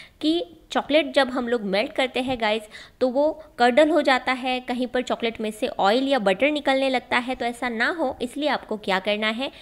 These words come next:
वो सारी छोटी-छोटी बातें और टिप्स मैं आपके साथ आज शेयर करूँगी। तो चलिए वीडियो शुरू करते हैं।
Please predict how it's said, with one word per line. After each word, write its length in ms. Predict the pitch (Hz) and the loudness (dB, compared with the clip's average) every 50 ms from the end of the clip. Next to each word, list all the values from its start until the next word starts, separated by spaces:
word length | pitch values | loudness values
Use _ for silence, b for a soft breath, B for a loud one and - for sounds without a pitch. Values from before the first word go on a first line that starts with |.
| B B B - | B B B -4
वो 60 | 277 | -4
सारी 360 | 277 - - 285 262 269 302 311 | -4 0 2 2 2 2 2 0
छोटी-छोटी 460 | - - 269 294 294 311 294 302 285 | -2 -2 -4 -2 -2 -2 -2 -2 0
बातें 320 | 226 226 196 196 - 220 | 0 2 0 2 0 -2
और 80 | 220 208 | -2 -2
टिप्स 280 | 214 - 262 - - - | -2 -6 -8 -8 -6 -6
मैं 80 | 170 254 | -4 -4
आपके 260 | 220 208 - - 220 | -4 -4 -4 -8 -8
साथ 240 | 220 - 214 214 - | -6 -4 -6 -4 -2
आज 100 | 208 208 | -4 -4
शेयर 280 | - - 220 220 247 | -4 -2 0 0 0
करूँगी। 460 | 262 - 294 277 285 285 269 302 330 - - - | 2 2 0 0 0 0 -2 -4 -4 -6 -8 -10
तो 60 | 269 | -8
चलिए 300 | 254 - 254 240 254 277 | -2 -2 -2 0 0 0
वीडियो 240 | 269 262 247 247 254 | 0 0 0 0 0
शुरू 280 | 247 - - 247 269 277 | -2 -2 -4 -2 -2 0
करते 280 | - 294 277 277 302 | 0 0 2 2 -2
हैं। 160 | 294 311 339 | -2 -2 -4